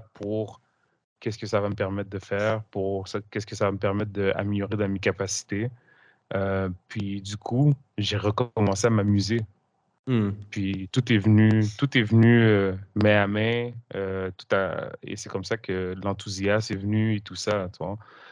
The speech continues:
Speaker 1: C'est, c'est, j'ai arrêté de penser à essayer d'épater mon coach,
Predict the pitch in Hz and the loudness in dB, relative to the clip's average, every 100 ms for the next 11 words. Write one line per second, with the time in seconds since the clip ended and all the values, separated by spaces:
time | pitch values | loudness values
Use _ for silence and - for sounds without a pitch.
0 | _ - 104 - 104 104 98 95 101 95 | _ -6 -6 -2 -2 0 -2 2 0 0
1 | 107 117 113 107 98 92 110 101 90 87 | -2 0 -2 0 -2 0 2 2 2 -2
2 | 85 _ _ _ _ _ _ - - 117 | -8 _ _ _ _ _ _ -20 -6 -6
3 | - 107 104 104 95 107 95 95 107 107 | -2 -2 0 -2 -2 0 -2 -2 -2 -2
4 | - - | -6 -10